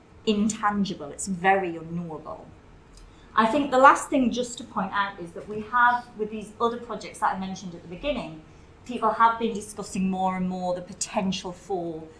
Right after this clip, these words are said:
regional store setup, partnership working, national storage, or the use of deep store off, other off-site storage,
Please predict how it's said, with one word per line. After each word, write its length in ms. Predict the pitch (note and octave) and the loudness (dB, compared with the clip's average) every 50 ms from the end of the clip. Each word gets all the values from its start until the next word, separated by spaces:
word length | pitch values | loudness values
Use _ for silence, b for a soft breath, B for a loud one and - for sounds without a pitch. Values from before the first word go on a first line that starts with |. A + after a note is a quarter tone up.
| B B B - | B B B -8
regional 880 | - F#3+ G3 A3+ A#3 A#3+ A#3 A3 - B3 B3 A#3+ B3+ B3+ B3+ B3+ C4 B3+ | -4 0 2 4 4 4 4 2 0 -2 -2 -4 -4 -4 -6 -6 -6 -6
store 440 | - - - - - C4 B3 B3 B3+ | -6 -8 -8 -4 -2 0 2 2 2
setup, 580 | B3 - - C#4 - - - A#3 A#3 A#3 A#3 - - - - - - | 0 -4 -6 -6 -6 -6 -4 -4 -4 -4 -6 -10 -14 -20 -20 -20 -20
partnership 800 | - - - A#3+ A#3 A#3 A#3 A3+ A3+ - - - A#3+ A3 - - | -2 8 12 12 12 12 12 8 0 -2 0 0 0 0 -2 0
working, 560 | A3 A3+ A3 A3 G#3+ G#3+ G#3+ G#3 F#3+ F#3+ F#3+ | 0 2 4 4 4 4 2 0 0 0 2
national 460 | F#3+ G#3+ - - - - A3+ A3 G#3+ | 2 2 0 0 -4 -6 -6 -8 -8
storage, 500 | G#3+ - - - A3+ A3 G#3+ G#3+ G#3+ G#3 | -8 -8 -4 -2 -2 -2 -2 -2 -4 -6
or 60 | G3+ F#3+ | -8 -10
the 100 | F#3 G3 | -10 -10
use 280 | G3 G#3 G3+ - - | -10 -10 -12 -10 -10
of 80 | G3 F3+ F3 - - | -12 -12 -12 -8 -6
deep 240 | A3+ A3 G#3+ - | -6 -6 -4 -6
store 420 | - - - - G#3 G3 F#3+ F#3 G3+ | -8 -8 -4 -2 0 0 2 2 2
off, 320 | G3 G3 - - - - | 2 0 -2 -6 -6 -6
other 280 | A3 - G#3+ G3 - - | -6 -4 -4 -4 -2 0
off-site 600 | - G#3 G3 - - - - G#3+ G3+ G3 F#3+ - | 0 0 0 0 -4 -8 -4 -2 -2 -2 -4 -6
storage, 760 | - - - - G3 G3 F#3+ E3+ F3+ F3 E3 - - - - | -8 -8 -4 -2 0 0 0 0 -2 -8 -8 -8 -10 -10 -10